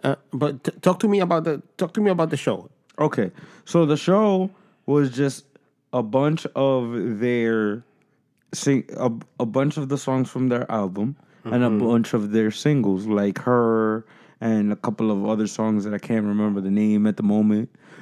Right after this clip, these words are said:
Speaker 2: But
Speaker 1: Mm-hmm.
Speaker 2: I really can't. It's like, I'm
Speaker 1: All right, I
Speaker 2: gonna
Speaker 1: got
Speaker 2: be
Speaker 1: you, I got you.
Speaker 2: honest. But, you know, it was a cool show. It was okay, light show,
Speaker 1: Okay.
Speaker 2: but it had a lot of downsides when you, when you truly think about it,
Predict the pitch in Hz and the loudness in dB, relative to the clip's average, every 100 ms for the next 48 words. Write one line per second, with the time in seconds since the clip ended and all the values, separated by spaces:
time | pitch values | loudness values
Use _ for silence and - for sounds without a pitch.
0 | - 120 117 117 120 _ _ _ - 185 | -2 4 4 2 -2 _ _ _ 0 2
1 | 214 247 175 - 196 127 110 120 147 147 | 4 4 4 4 4 2 0 0 0 0
2 | 127 139 226 214 262 269 226 226 233 202 | 2 2 2 2 0 0 0 0 0 0
3 | 208 190 - - - _ 110 123 117 95 | -2 -8 -14 -20 -20 _ 0 2 2 -2
4 | - - - - - 156 139 139 - _ | -6 -20 -20 -10 0 2 2 -2 -10 _
5 | - 294 320 247 311 302 311 294 208 113 | 0 2 2 2 2 2 2 2 4 2
6 | - - 233 247 233 220 220 180 156 156 | 0 4 6 6 6 6 6 6 6 4
7 | 202 _ _ - 143 165 156 - 151 147 | 0 _ _ -2 2 4 2 2 4 4
8 | 170 208 _ _ - 131 156 151 - 87 | 2 -2 _ _ -2 4 4 4 2 4
9 | 175 185 160 151 170 160 147 151 151 135 | 6 6 6 6 4 4 4 4 4 4
10 | 143 120 120 120 107 _ - 127 123 117 | 2 4 4 2 0 _ -2 2 4 4
11 | 101 - - 170 131 127 - 123 101 98 | 0 -4 2 4 4 0 0 -2 -2 -6
12 | 87 - - | -6 -8 -18